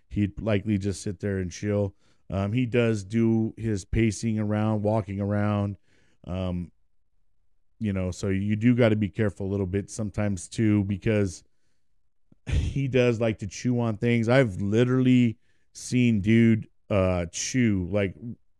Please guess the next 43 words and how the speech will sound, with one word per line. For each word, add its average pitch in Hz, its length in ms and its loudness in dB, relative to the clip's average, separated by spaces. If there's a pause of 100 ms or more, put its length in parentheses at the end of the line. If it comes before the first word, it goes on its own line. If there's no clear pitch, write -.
(260)
through 127 240 -2
a 85 40 -10
whole 131 400 2
freaking 113 440 -4
quarter, 110 560 0 (540)
uh, 87 380 -8
like, 95 280 -2
damage 113 500 4
a 101 100 -6
quarter. 104 320 2
I 107 120 6
was 107 320 4
like, 90 240 -10 (120)
"Wow, 180 380 -2
how 170 320 -2
does 147 200 -8
someone 131 640 -10 (440)
destroy 151 420 -6
a 113 100 -10
quarter 139 420 0
with 131 140 0
their 113 100 -8
teeth 160 320 -2
like 110 180 -6
that?" 90 320 -6
<laughs> - 80 0
You 156 160 4
know 123 140 4
what 127 100 2
I 120 40 -4
mean? 131 260 2
And 117 200 0 (340)
his 131 200 -2
teeth 135 260 -4
aren't 110 220 0
jacked 117 300 2
up 123 160 -2
or 92 80 -4
nothing. 92 460 -2 (560)
Um, 101 480 -2 (220)
but, 104 420 0 (380)
you 139 100 -2
know, 110 360 -4